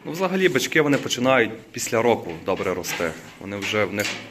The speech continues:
добре сформувався організм, і тоді вони вже починають непогано наби-, набирати. А до року вони ось такі будуть. Ось бачите, оцей червоний. Ось. Він ніби худий виглядає, але він, друзі, довгий.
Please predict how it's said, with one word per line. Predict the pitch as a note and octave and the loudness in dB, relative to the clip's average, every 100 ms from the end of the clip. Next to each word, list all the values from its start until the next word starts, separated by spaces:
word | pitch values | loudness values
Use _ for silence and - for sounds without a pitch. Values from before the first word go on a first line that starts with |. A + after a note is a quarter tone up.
| - - - - | -18 -16 -16 -8
добре | G#2+ G#2 G2+ | -4 -4 -4
сформувався | - G2+ G#2 A2 G#2 - | -6 -6 0 2 2 0
організм, | F#2+ G2 A2+ C#3 C#3 A2+ G2+ | -2 -2 -2 0 0 0 -4
і | |
тоді | G2+ G2+ | -4 -2
вони | G#2 G2+ | 0 -2
вже | G2+ | -2
починають | G2+ - G#2 G2+ F#2+ | -4 -4 0 2 0
непогано | F#2+ F#2+ F#2 F#2+ F#2 | -2 -6 -4 -2 -4
наби-, | E2 F2+ - | -4 -6 -6
набирати. | G2+ F2+ F#2+ F#2 F2 - - - - - - - | -6 -2 2 2 0 -8 -16 -18 -20 -20 -20 -8
А | - | -2
до | A#2 F3+ | 2 6
року | G3 F#3 D#3 | 6 6 2
вони | D3+ | 2
ось | C#3+ C3 | 2 0
такі | - A#2 C3+ B2 F#2 - - - - - - - | -2 0 2 2 0 -6 -18 -20 -20 -20 -20 -20
будуть. | G2 G2+ F2+ D2+ - _ _ _ - - _ | -8 -6 -6 -10 -18 _ _ _ -20 -20 _
Ось | - D3 | -8 0
бачите, | E3+ D#3 - | 4 2 2
оцей | A#2+ B2 C3 | -2 0 -2
червоний. | A#2+ G#2+ A#2+ G#2+ F2+ - - - - - - | -2 0 2 2 0 -6 -16 -20 -20 -20 -14
Ось. | F2 - - - - | -14 -14 -20 -14 -6
Він | D3+ | -2
ніби | E3+ D#3+ | 0 0
худий | D#3 E3+ E3 | 0 4 4
виглядає, | A2+ A2 A2+ A2+ G#2 | 4 0 2 2 2
але | A#2 | 0
він, | A#2+ | -2
друзі, | A#2+ A#2 G2 | -2 -2 0
довгий. | G#2 G2 | 2 2